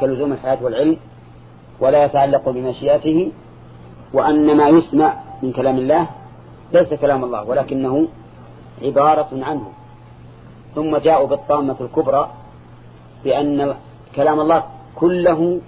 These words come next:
معنى واحد، فالأمر عين النهي والخبر عين الاستخبار،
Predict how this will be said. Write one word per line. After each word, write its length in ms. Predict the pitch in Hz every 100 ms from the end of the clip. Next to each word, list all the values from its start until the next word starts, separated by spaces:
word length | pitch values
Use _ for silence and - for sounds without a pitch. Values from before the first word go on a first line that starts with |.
| - - - - - - - - -
معنى 340 | 156 160 156
واحد، 320 | 135 117 - - - - - - - - - - - - - - - - -
فالأمر 440 | 135 - 175 175 165
عين 240 | 160 156
النهي 420 | 147 165 165 185 196 - - - - - - - -
والخبر 480 | 135 135 151 147 139
عين 460 | 127 143 139 147 135 - - - - - - -
الاستخبار، 500 | 139 - 123 113